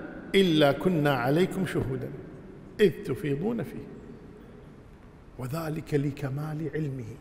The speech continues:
وكمال سمعه وكمال بصره سبحانه وتعالى، لا تغيب عنه غائبة سبحانه وتعالى. وإذا قال سبحانه وتعالى: "وعنده مفاتح الغيب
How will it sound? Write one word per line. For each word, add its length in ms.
وكمال 680
سمعه 440
وكمال 680
بصره 480
سبحانه 560
وتعالى، 420
لا 240
تغيب 480
عنه 320
غائبة 380
سبحانه 360
وتعالى. 440
وإذا 180
قال 300
سبحانه 340
وتعالى: 300
"وعنده 580
مفاتح 680
الغيب 380